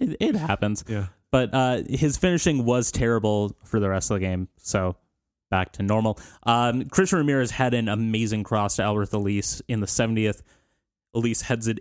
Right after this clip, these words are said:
Speaker 1: in to the upper netting. And then Ramirez with the most Ramirez of goals, um, gets on the end of Mauro Manotas' fantastic <laughs> dribble through, like, seven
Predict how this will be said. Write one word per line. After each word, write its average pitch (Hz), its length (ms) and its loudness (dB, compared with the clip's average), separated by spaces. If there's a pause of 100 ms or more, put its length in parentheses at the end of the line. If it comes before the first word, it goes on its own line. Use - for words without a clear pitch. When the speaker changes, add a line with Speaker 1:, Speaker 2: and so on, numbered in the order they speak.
Speaker 1:
in 120 300 0 (360)
to - 260 0
the 135 200 0 (100)
upper 123 480 0
netting. 117 540 0 (380)
And 123 140 2
then 127 360 2 (180)
Ramirez 143 640 2
with 135 300 2
the 139 200 0
most 170 420 2
Ramirez 113 680 2
of 107 300 -2
goals, 104 480 0 (100)
um, 104 420 0
gets 143 280 0
on 147 100 2
the 127 160 0
end 117 220 0
of 110 160 -4
Mauro 113 260 0
Manotas' 110 640 -2 (360)
fantastic 139 760 0
<laughs> 113 60 -8
dribble 110 400 0
through, 110 220 -2
like, 104 200 -2
seven 104 540 -2